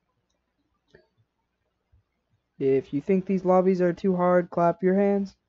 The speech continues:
Oh, no, that makes sense. Eh, die. Die. What the heck? Why you no die? Okay, there you go. Uh,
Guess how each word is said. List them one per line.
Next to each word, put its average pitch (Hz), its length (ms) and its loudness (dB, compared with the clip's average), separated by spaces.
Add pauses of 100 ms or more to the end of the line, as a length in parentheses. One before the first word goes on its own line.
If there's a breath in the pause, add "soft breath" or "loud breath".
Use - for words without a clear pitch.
(340)
Oh, 269 100 -4
no, 220 220 -6 (100)
that 175 100 -6
makes 180 200 -6
sense. 156 180 -12 (1500)
Eh, 156 80 -12 (160)
die. 156 220 -10 (520)
Die. 175 180 -8 (440)
What - 100 -14
the 320 80 -2
heck? 311 220 -6 (1200)
Why 370 340 4
you 370 160 10
no 359 160 6
die? 339 540 -2
Okay, - 160 -4
there 139 160 -2
you - 240 -10 (4000)
go. 156 80 -8
Uh, 127 280 0